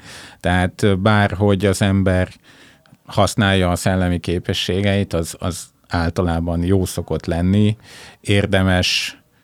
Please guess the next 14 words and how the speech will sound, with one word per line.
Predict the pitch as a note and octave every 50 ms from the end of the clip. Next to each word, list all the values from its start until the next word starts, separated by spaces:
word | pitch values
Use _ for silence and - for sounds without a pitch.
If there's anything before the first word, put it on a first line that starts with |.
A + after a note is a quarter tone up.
| _ _ _
aktívan | A2+ G#2+ - - - - F#2 E2+ F2 E2+ F2 E2+
használni | F2+ E2+ - - - F2 E2+ F2 F2
azért, | E2+ E2 D#2 - F2+ F2+ F2+ -
tehát | - F#2 F#2 F2+ - _
nem | - F2+ F2+ E2+
csak, | - - E2 D#2+ D#2+ - _ -
ö, | G2 E2+ D#2+ D#2 D#2 D#2+ - - - - - - - _
sok | - - G#2+ F2 E2 - _ -
mindent | - G2 F2+ E2 E2+ E2 E2
nézni, | E2+ G2 G2+ G2 F2+ - G#2+ G2+ F#2
hanem | F2 F#2+ F#2 F2+ F2 F2 F2 F2 - _ _
mondjuk | - F2+ E2+ E2+ F2 E2+ - -
valamin | F#2+ F2+ F2 F2 F2+ F2+
el | F2+ F2 E2+ E2+ -